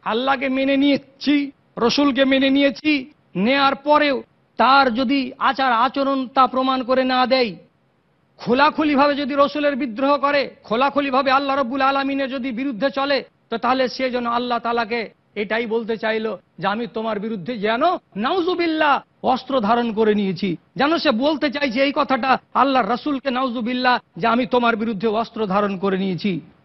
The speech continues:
তাহলে সেই সমস্ত লোকেদের জন্য আল্লাহ রাব্বুল আলামিনের পক্ষ থেকে ফয়সালা হচ্ছে কি? যে তাদেরকে শেষ করে দাও, রাস্তা থেকে সরিয়ে দাও।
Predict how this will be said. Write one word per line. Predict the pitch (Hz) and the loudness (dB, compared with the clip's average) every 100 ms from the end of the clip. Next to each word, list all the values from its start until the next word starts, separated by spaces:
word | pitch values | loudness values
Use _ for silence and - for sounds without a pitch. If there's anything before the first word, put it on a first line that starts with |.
| _ | _
তাহলে | - 180 214 | -2 0 0
সেই | 202 202 220 | 0 -2 -2
সমস্ত | 202 220 214 | -4 -4 -4
লোকেদের | 202 214 220 202 202 | -2 0 0 -2 -2
জন্য | 214 214 | -2 0
আল্লাহ | 208 214 208 | 0 2 0
রাব্বুল | 185 214 | 0 2
আলামিনের | 208 214 214 208 | 2 2 0 -4
পক্ষ | 240 - 220 | -6 -8 -8
থেকে | 226 196 | -6 -6
ফয়সালা | - 254 269 254 254 | 0 2 2 2 2
হচ্ছে | 262 277 | 2 -2
কি? | 240 285 240 - _ _ _ _ | -6 -6 -6 -12 _ _ _ _
যে | 175 | -6
তাদেরকে | 165 202 233 240 | -2 0 0 -2
শেষ | 214 269 - | -2 -2 -2
করে | 233 185 | -2 0
দাও, | 156 143 - _ _ _ _ _ _ _ _ _ _ | -2 -6 -14 _ _ _ _ _ _ _ _ _ _
রাস্তা | 165 262 277 320 | 0 0 2 0
থেকে | 320 302 | 0 0
সরিয়ে | - 320 311 | 0 0 0
দাও। | 302 277 180 | 0 0 -2